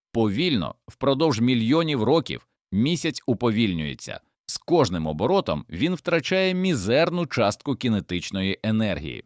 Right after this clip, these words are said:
Ця енергія перетворюється на тепло, розсіюється у космос. Обертання сповільнюється все більше і більше. Настає момент, коли період обертання місяця навколо своєї осі дорівнює періоду його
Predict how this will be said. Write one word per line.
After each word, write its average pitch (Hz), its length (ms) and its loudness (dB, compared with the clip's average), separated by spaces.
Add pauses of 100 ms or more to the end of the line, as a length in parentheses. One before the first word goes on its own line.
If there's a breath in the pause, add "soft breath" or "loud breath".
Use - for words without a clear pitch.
Ця 208 280 0
енергія 143 420 0
перетворюється 117 680 0
на 143 140 0
тепло, 143 520 -2
розсіюється 151 800 -2
у 147 120 2
космос. 85 560 -2 (300)
Обертання 107 680 2
сповільнюється 180 840 -2
все 110 280 -2
більше 87 480 -4
і 85 60 -2
більше. 78 540 -6 (320)
Настає 113 560 0
момент, 98 440 -2
коли 165 320 0
період 185 460 0
обертання 107 600 2
місяця 95 600 -2
навколо 104 440 -2
своєї 143 480 0
осі 151 480 0 (240 soft breath)
дорівнює 170 640 2
періоду 160 540 2
його 151 420 4